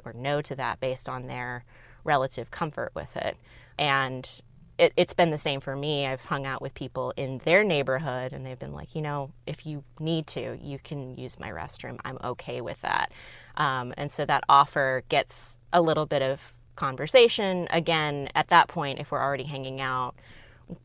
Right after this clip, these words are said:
we will have already had a conversation about our relative risk exposure. And, you know, that's kind of the best we can do, is use our words. You know, this, this stuff is, um,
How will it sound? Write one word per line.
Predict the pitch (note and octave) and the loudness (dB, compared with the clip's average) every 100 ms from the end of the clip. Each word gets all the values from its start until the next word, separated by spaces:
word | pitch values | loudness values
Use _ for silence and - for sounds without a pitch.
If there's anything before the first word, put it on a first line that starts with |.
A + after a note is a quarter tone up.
| - E3 G3+ | -20 -6 0
we | F#3 | 6
will | F3+ E3+ | 8 8
have | D#3 | 4
already | - D#3 D3 C#3 | 4 2 2 2
had | C#3+ C3+ | 2 2
a | |
conversation | C#3 B2 B2+ C3+ - C3 | 0 -6 -4 -6 -6 -6
about | - A#2 - - | -4 -4 -4 -2
our | D3 C#3 | 0 0
relative | B2+ C3 - B2 | -2 -4 -6 -8
risk | B2+ C3 - | -8 -6 -8
exposure. | C3 - B2 - - E2+ C#3 - - - - | -10 -6 -6 -4 -2 -4 -6 -16 -20 -16 -4
And, | D3 C#3 B2+ B2+ - - | 0 0 -2 -6 -12 -10
you | F3+ | -6
know, | C3+ B2+ - | -6 -6 8
that's | A3 B3+ - | 10 10 2
kind | - A3+ | 2 4
of | A3 | 6
the | F3 | 4
best | D#3 E3 - | 6 4 2
we | E3+ | -4
can | E3 D3+ | -4 -4
do, | D3+ E3+ C3+ - | 0 2 0 0
is | E3 D3+ - | -2 -2 -6
use | F3+ G#3 | -2 2
our | A3 | 2
words. | G3+ A3+ - - - - | 4 2 2 -6 -16 -2
You | E3+ | 0
know, | D3+ E3 | 0 -2
this, | F3 F#3+ - - | 0 0 -2 -2
this | F#3+ - | -2 2
stuff | G3 F#3 E3+ | 2 2 2
is, | D#3 D3 - - | 0 0 -6 -8
um, | D#3 D3 D3 C#3+ | -6 -4 -4 -6